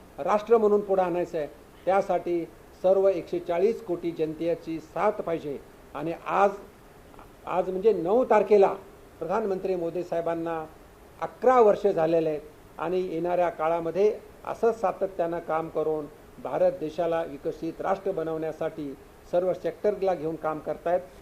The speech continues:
एवढं या प्रसंगी बोलतो. ही बरंच काही बोलायचं आहे, पण वेळ कमी असल्यामुळे मी जास्त बोलणार नाही.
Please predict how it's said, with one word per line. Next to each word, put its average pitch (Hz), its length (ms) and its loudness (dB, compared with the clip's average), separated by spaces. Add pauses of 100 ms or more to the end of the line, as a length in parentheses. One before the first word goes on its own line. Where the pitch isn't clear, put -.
(160)
एवढं 165 200 0
या 190 140 4
प्रसंगी 165 420 -4
बोलतो. 156 340 -4
ही - 480 -10 (460)
बरंच 202 280 0
काही 202 140 2
बोलायचं 180 400 0
आहे, 160 140 -2 (220)
पण 160 140 -4
वेळ 160 280 2
कमी 175 240 0
असल्यामुळे 160 440 -4
मी 151 120 -6
जास्त 151 280 -4
बोलणार 156 300 -4
नाही. 139 180 -8